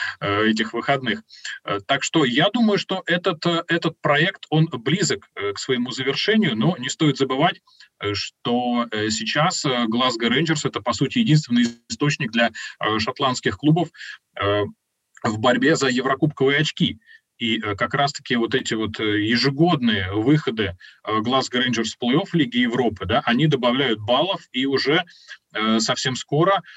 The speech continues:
э, чемпион Шотландии, э, будет напрямую попадать, э, в групповой этап Лиги Чемпионов.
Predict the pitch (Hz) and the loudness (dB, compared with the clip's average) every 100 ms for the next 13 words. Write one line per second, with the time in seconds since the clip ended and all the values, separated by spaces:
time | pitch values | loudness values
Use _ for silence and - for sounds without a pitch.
0 | - - 113 - 139 110 160 - 151 - | -10 -2 0 2 0 2 0 2 -2 0
1 | 131 156 175 190 175 - _ - 104 107 | 2 2 2 -2 -6 -18 _ -6 0 2
2 | 110 123 165 151 135 160 185 196 180 120 | 2 4 2 0 0 2 0 0 0 0
3 | 104 110 110 110 147 156 123 110 104 113 | 0 -2 -2 0 -2 0 0 0 -2 -2
4 | 113 117 127 120 120 113 110 110 117 131 | 0 -2 0 -4 0 0 0 -2 -4 -2
5 | 107 85 | -4 -6